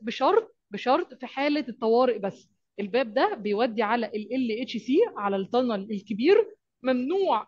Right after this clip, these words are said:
أي حد يدخل منه غير في حالة الطوارئ. مجرد إن أي حد يفتح الإيد دي، الهاندل دي،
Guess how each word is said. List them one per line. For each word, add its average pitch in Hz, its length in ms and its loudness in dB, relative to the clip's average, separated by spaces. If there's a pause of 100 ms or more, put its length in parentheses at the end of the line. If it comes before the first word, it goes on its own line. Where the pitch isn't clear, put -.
أي 277 200 0
حد 247 320 -4
يدخل 254 320 -4
منه 294 300 -2 (560)
غير 311 240 0
في 294 120 -6
حالة 269 300 0
الطوارئ. 214 480 -2
مجرد 294 400 -2
إن 254 140 -4
أي 330 260 -2
حد 196 400 -4 (260)
يفتح 247 360 -8
الإيد 247 380 -8
دي، 311 240 -4
الهاندل 226 480 -4
دي، 294 140 0